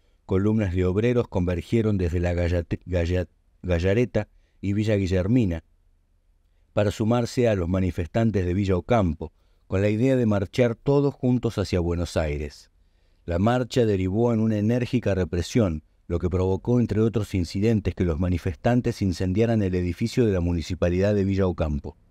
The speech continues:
A partir de estos sucesos, fueron detenidos varios militantes, entre ellos Casiana Ahumada y Jorge Gil Solá, de los comandos Camilo Torres. Ambos habían ido especialmente desde Buenos Aires con motivo de la protesta.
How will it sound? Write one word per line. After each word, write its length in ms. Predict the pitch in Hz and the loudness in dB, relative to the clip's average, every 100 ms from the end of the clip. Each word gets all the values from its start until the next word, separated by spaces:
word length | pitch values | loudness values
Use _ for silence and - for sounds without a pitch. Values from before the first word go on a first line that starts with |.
| _ _ _ _ _ _ _ _ _ - | _ _ _ _ _ _ _ _ _ -10
A 100 | 85 | -2
partir 420 | 90 87 117 120 | -2 0 2 2
de 80 | 110 | 2
estos 200 | 107 - | -2 -4
sucesos, 640 | 92 - 135 - 110 - _ _ | -4 2 2 2 -4 -4 _ _
fueron 260 | 127 127 117 | 0 2 2
detenidos 480 | 101 101 120 110 | 0 0 0 0
varios 400 | 101 123 131 127 | 0 0 0 -2
militantes, 680 | 107 98 90 120 123 117 - | 0 0 0 0 0 -2 -4
entre 280 | 95 90 107 | -4 0 0
ellos 280 | 110 117 - | 0 -4 -4
Casiana 460 | 90 - 113 113 | -6 0 0 2
Ahumada 520 | 101 92 117 131 127 | 0 0 0 2 0
y 100 | 110 | 0
Jorge 420 | 98 113 117 - 107 | -2 0 0 0 -4
Gil 300 | - 110 104 | 0 0 0
Solá, 400 | 113 104 98 - - - - - - | 0 2 0 -2 -16 -20 -20 -18 -2
de 80 | 95 | 0
los 140 | 87 | 0
comandos 460 | 101 98 113 110 - | 0 2 2 0 0
Camilo 380 | 98 110 110 | 2 2 2
Torres. 580 | 90 92 78 76 - - _ _ _ _ | 2 0 0 -8 -12 -20 _ _ _ _
Ambos 480 | - 110 123 123 110 | -2 0 2 0 0
habían 320 | 98 107 107 | -2 0 0
ido 160 | 110 113 | 0 0
especialmente 760 | - - 127 127 120 127 117 | -2 -4 2 2 4 2 2
desde 240 | 101 87 92 | 0 0 -2
Buenos 380 | 85 87 85 120 | 0 -2 0 0
Aires 300 | 113 107 - | 2 0 -2
con 160 | 92 | -2
motivo 400 | 87 87 117 117 | 0 0 2 2
de 80 | 101 | 2
la 80 | 87 | 0
protesta. 640 | 82 82 107 - - 76 | -2 0 -2 -4 -8 -14